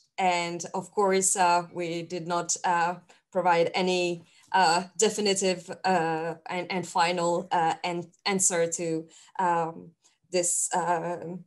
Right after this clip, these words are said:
tremendous, uh, problem. But I think that the, the, the avenue we explored together are, uh, are definitely interesting and can serve as a,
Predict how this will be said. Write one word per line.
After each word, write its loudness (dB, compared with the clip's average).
tremendous, -4
uh, -4
problem. 0
But 0
I 0
think -2
that 0
the, -6
the, 0
the -4
avenue 0
we -2
explored -2
together -2
are, 0
uh, -4
are 2
definitely -2
interesting -2
and -6
can 0
serve 0
as -2
a, 0